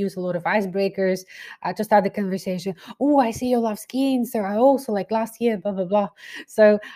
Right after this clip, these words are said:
in some other cultures, it's probably gonna be less common. Um, I would say it's not gonna make your, um, chan-, decrease your chances to get the interview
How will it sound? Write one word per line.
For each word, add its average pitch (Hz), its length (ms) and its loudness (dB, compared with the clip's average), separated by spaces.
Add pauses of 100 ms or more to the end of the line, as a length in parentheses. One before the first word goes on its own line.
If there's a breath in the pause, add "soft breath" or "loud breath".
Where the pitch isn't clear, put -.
(120)
in 233 160 2
some 240 200 -2
other 285 180 2
cultures, 220 520 -2
it's 208 140 -8
probably 254 360 0
gonna 226 220 -4
be 208 100 -2
less 208 300 0
common. 247 640 0
Um, 196 580 -2
I 214 160 -2
would 247 140 -2
say 240 420 2
it's 240 220 -6
not 339 180 0
gonna 269 200 0
make 233 420 -2
your, 208 340 0 (140)
um, 175 400 -4 (100)
chan-, 214 300 -6 (180)
decrease 269 460 2
your 226 100 0
chances 190 640 -2
to 196 80 -10
get 202 260 4
the 190 140 0
interview 165 440 0